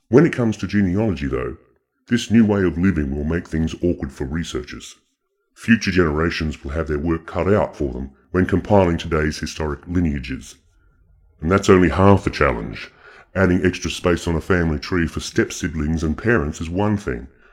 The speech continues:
but what about including donor sperm dads,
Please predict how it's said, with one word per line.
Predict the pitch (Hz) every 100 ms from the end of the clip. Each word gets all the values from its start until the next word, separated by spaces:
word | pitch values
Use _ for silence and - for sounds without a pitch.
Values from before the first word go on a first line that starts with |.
| _ -
but |
what | 85 101
about | 98 98 98 95 -
including | 95 92 104 98 90 85
donor | 90 101 101
sperm | - 87 76 69
dads, | 73 65 65